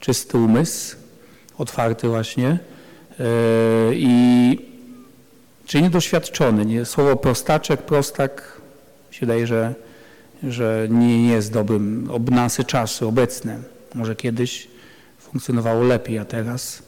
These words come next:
chodzi o niedoświadczony, ale z drugiej strony otwarty umysł, gotowy tak jak małe dziecko. Jest ciekawe, prostolinijne właśnie, ale i też otwarte właśnie jest.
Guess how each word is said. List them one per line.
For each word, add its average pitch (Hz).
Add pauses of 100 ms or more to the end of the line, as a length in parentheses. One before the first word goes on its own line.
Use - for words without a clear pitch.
(380)
chodzi 120
o 120
niedoświadczony, 135 (120)
ale 117
z 117
drugiej 120
strony 120
otwarty 113
umysł, 143
gotowy 139
tak 156
jak -
małe 156
dziecko. 147 (420)
Jest 120
ciekawe, 139 (1700)
prostolinijne 120
właśnie, 117 (520)
ale 151
i 190
też 175
otwarte 156
właśnie 113
jest. 110